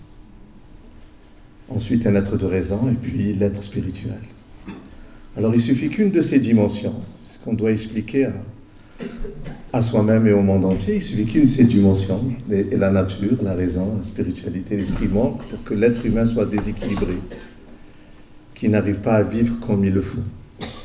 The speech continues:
Alors, euh, il ne s'agit pas simplement de dire aux autres, nous apportons un, un zeste de quelque chose, une quintessence de quelque chose en plus, mais c'est un élément essentiel de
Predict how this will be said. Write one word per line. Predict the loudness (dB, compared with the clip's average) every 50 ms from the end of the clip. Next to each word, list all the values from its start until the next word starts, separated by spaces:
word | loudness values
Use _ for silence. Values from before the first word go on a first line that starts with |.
| -18 -20 -20 -18 -18 -18 -18 -20 -20 -20 -20 -20 -20 -20 -20 -20 -20 -20 -18 -8 -2
Alors, | 2 6 8 8 8 8 6 2
euh, | 2 2 2 2 2 -2 -2 -4 -8 -12 -14 -16 -18 -20 -20 -20 -20 -20 -20 -20 -20 -8 -2
il | 0 2
ne | 2
s'agit | 2 2 2 2 2 0 0
pas | 2 2 2
simplement | 2 2 2 2 2 2 2 2 4 6 6 8 8
de | 8 8 6
dire | 2 2 2 2 4
aux | 4 4 6
autres, | 4 4 2 0 -6 -10 -12 -16 -18 -18 -18 -20 -20 -18 -10 -2
nous | 2 4 8 8
apportons | 8 8 6 4 0 2 2 4 4 4 4 0 -2 -2 0
un, | 2 4 4 4 4 4 2 -2 -4 -8 -12 -12 -14 -14 -16 -18 -20 -20 -20 -20 -20 -14 -6
un | -2 0 2
zeste | 4 6 8 8 8 6 4 0 0
de | 0
quelque | 2 2 0 0 0 0
chose, | 0 2 2 4 4 4 2 0 -2 -6 -8 -6 -6
une | -4 -2
quintessence | 2 2 2 2 2 0 0 2 4 4 4 4
de | 2
quelque | 0 -2 0
chose | 2 2 2 2 2
en | 0 0
plus, | 0 0 -2 -2 -2 -2 -4 -8 -10 -12 -14 -18 -20 -20 -20 -20 -20 -20 -20 -20 -20 -10 -6
mais | -4 -2
c'est | 2 2 2
un | 4 6
élément | 6 8 8 8 8 8 6 6
essentiel | 4 2 2 2 0 -2 0 2 2 4 4 4 2 2
de | 4 4 4 6 6 4 2